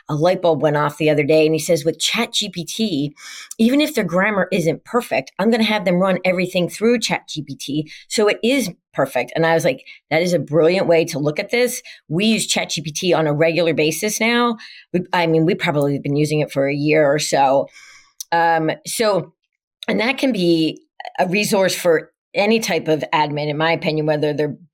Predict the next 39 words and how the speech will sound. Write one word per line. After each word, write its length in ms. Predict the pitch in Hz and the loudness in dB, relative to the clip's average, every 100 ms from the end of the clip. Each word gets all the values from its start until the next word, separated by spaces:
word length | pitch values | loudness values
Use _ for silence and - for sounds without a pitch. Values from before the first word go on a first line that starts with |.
| - | -10
V 240 | 160 170 | -2 2
A 140 | 170 156 | 4 4
or 160 | 156 156 | 2 2
just 340 | 156 151 - | 0 -2 -6
in 200 | - 151 | -4 -4
person. 480 | - 180 175 151 139 - | -2 -2 0 -2 -4 -2
I 100 | 151 | -4
think 280 | - 165 156 | 0 -2 0
that 220 | 156 - - - - | -2 -4 -10 -20 -16
some 160 | - 180 | -4 0
people 260 | 180 180 160 | 0 4 2
are 180 | 147 - | 2 0
a 60 | 160 | 2
little 180 | 156 | 2
scared 380 | 151 - 160 156 | 0 -2 0 2
of 80 | 156 | 4
A 160 | 156 156 | 4 4
I. 340 | 160 160 151 147 | 2 2 0 -2
We're, 580 | - 156 165 165 160 156 | -4 2 6 6 6 4
we're 140 | 165 196 | 2 0
really 300 | 208 196 165 | 2 4 2
embracing 540 | 156 156 160 151 180 | 2 2 0 0 0
it, 180 | 190 - | 0 0
and 100 | 160 | -2
I 100 | 156 | -4
think 240 | 147 160 151 | -2 -2 -2
it's 140 | 147 | -4
helping 500 | 165 147 160 156 139 - - _ - | -4 -2 -2 -2 -4 -10 -20 _ -4
enhance 400 | 175 170 170 165 | -2 2 0 0
our 120 | 151 151 | 0 0
marketing. 600 | 151 156 160 180 196 - _ - | 0 0 0 0 -4 -10 _ -6
Um, 500 | 151 147 143 143 143 - _ _ - - | -2 0 -2 -4 -8 -14 _ _ -20 -8
so 500 | - 202 180 160 - _ _ - | 0 2 2 0 -6 _ _ -4
to 80 | |
get 140 | 202 202 | -2 0
back 180 | 190 190 | -2 -2
to 120 | 214 | -2
your 120 | 185 | -2
question, 600 | 180 202 - - 185 160 | 0 -2 -2 -2 -2 -2